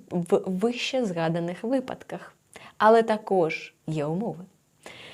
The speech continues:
Відсутність перед перехрестям дорожніх знаків, які показують нам напрямок руху.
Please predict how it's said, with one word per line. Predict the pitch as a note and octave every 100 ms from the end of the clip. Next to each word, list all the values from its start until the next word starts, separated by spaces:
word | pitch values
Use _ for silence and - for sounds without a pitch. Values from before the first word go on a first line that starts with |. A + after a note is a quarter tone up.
| - - _ _
Відсутність | G#3 C#4+ - G#3+ F3+ -
перед | G#3 G3
перехрестям | F#3+ E3+ E3+ F3 E3 - G3
дорожніх | G3+ D#3+ D#3 D#3 C3+
знаків, | D#3 D#3+ B3
які | A#3+ A#3+
показують | A#3 A3+ A3+ A3 A3 A3
нам | A3 G#3+ A3 -
напрямок | F#3+ F#3+ F#3+ G3+ G3 G3
руху. | G3+ G3 - G#3